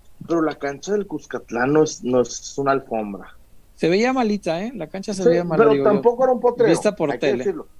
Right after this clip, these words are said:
Speaker 2: Ok,
Speaker 1: Tampoco
Speaker 2: ok.
Speaker 1: era un potrero.
Speaker 2: Ok.
Speaker 1: Y no, y la otra, no llovió. Es que la gente es bien extrema. A media tarde en Cuscatlán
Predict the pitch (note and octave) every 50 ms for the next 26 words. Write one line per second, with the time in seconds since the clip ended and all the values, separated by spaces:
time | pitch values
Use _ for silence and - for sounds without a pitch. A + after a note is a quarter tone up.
0 | - - - F#3 F3+ - - C3+ B2+ - - C#3 C3+ C3+ D#3+ - A2 E3 E3 -
1 | - C#3 D#3 - - F3+ - B3 A#3+ - D4 C#4 A3+ - - - - - - -
2 | - - - - - - - - - D#3 E3+ F3+ - _ - - - - - -
3 | - - - D3+ D#3+ E3 D#3 D3+ D3+ D3+ E3 D#3+ D3 - - D3 C#3+ C#3 D3 D3
4 | D3 D3 A#2 G2 - A#2+ C3 C#3+ D#3 F#3 F#3 A#3+ B3+ A#3+ A#3 A3+ G#3+ G3+ - -
5 | D#3+ - - C4+ C4+ C#4+ C4+ C#4 A#3 A3 A3 G#3+ - C4 C4 C4 - - - -
6 | - - - - - - - D3+ E3 F3 A3+ A#3+ C4 C4 A#3 - - F#3+ D#3 C3+
7 | B2 G#2+ - - - - - - - _ - - - - _ - - - - -
8 | _ - - - - - - _ _ - - - - - F3 F#3+ G#3 A#3 C4+ E4+
9 | E4+ E4+ - D4 C4+ B3 B3+ C4+ B3+ - B3 - - - F3 - D#3+ E3+ F#3 A3+
10 | A3+